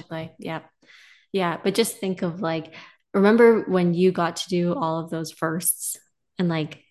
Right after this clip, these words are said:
go to the zoo for the first time, go to Canada's Wonderland for the first time, and, like, all the other things?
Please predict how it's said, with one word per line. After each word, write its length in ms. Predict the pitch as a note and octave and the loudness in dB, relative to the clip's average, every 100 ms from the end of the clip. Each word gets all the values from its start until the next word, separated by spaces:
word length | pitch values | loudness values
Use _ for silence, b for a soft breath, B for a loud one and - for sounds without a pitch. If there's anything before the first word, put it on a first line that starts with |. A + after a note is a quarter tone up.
| _ _ _ - | _ _ _ 0
go 100 | F#3+ | 2
to 80 | |
the 140 | F3+ F3+ | 2 0
zoo 240 | E3+ E3 | 2 0
for 140 | D#3+ F3 | 0 -4
the 100 | D#3+ | -4
first 220 | D#3 D#3 | -6 -6
time, 160 | D#3 | -6
go 80 | D#3 | -4
to 100 | E3+ | -4
Canada's 300 | - E3 E3+ | -4 -4 -4
Wonderland 340 | E3 D#3+ D#3+ D#3+ | -4 -4 -4 -4
for 80 | E3 | -6
the 40 | E3 | -6
first 220 | D#3+ - | -8 -8
time, 280 | E3 E3 D#3+ | -8 -6 -4
and, 80 | |
like, 180 | E3 D#3+ | -6 -6
all 260 | - E3+ E3+ | -4 -2 0
the 120 | E3 | 0
other 160 | D#3+ E3+ | 0 0
things? 540 | F#3+ G#3+ C#4 - - | 0 0 -2 -6 -12